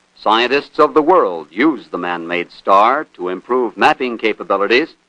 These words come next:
and to validate geodetic measurements. Anna, whose name came from the initials of Air Force, Navy, nasa, and Army, all participating agencies in the project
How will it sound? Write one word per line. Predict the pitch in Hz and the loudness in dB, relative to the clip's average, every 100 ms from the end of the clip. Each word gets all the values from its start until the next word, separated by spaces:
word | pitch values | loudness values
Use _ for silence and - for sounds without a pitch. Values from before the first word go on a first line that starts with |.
| _ _ _ _ - | _ _ _ _ -10
and | 82 90 | -10 -6
to | 104 | -2
validate | 123 156 123 135 143 | 2 2 0 -2 -4
geodetic | - 120 117 101 90 - | -8 -6 -2 0 -2 -4
measurements. | 90 123 95 76 57 _ - _ _ _ _ _ _ _ _ _ _ _ _ _ - | -2 -2 -4 -10 -18 _ -20 _ _ _ _ _ _ _ _ _ _ _ _ _ -4
Anna, | 156 135 107 135 _ _ _ _ _ _ _ - | 0 2 0 -2 _ _ _ _ _ _ _ -4
whose | 127 104 | -4 -2
name | 131 170 170 | -2 0 0
came | 156 147 151 147 | -2 -6 -4 -2
from | 143 123 | -4 -2
the | 120 | -2
initials | 131 135 147 143 113 | -2 -4 -4 -4 -2
of | 101 - | -2 -2
Air | 117 131 | 0 0
Force, | - 135 143 151 - _ _ _ _ _ | 2 2 2 0 -12 _ _ _ _ _
Navy, | 92 110 120 143 151 147 _ _ _ _ | -4 0 2 2 0 -6 _ _ _ _
nasa, | 90 113 127 160 160 160 _ _ | -2 0 0 0 0 -2 _ _
and | 110 113 107 | -6 -4 -2
Army, | 139 139 82 57 _ _ _ _ _ | 2 2 0 -14 _ _ _ _ _
all | 85 107 120 | 0 0 2
participating | 127 151 - 160 147 147 156 | -2 -4 -4 -2 -2 0 -2
agencies | 156 107 90 95 82 | -4 -6 -10 -8 -10
in | 82 | -10
the | 80 | -14
project | - 82 82 107 - | -6 -4 -2 -4 -6